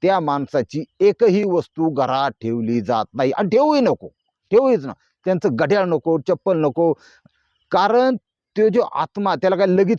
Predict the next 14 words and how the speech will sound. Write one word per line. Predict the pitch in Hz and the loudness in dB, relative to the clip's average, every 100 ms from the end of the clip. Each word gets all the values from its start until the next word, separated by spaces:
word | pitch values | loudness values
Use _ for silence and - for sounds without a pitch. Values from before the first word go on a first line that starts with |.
| 180 | -2
मुक्ती | 180 - | -6 -2
मिळत | 180 165 131 - | 0 2 2 -2
नाही. | 101 - _ _ - | -14 -16 _ _ -6
ते | 165 | -2
आत्मा | 165 143 165 | -2 -4 -6
भटकत | 175 170 - 185 165 | -6 -4 -4 -2 -2
असतो, | 143 - | -2 -4
तो | 156 190 202 | -2 0 0
त्याच्या | - 175 190 202 | 0 -2 0 0
हे | 202 170 196 | 2 2 2
ल-, | - - 147 160 160 147 | 0 -6 -6 -4 -4 -2
वस्तूकडे, | 151 - 143 165 | -4 -2 -2 -2
तो | 185 | 0
घरी, | 208 269 294 269 202 | 2 4 4 0 -2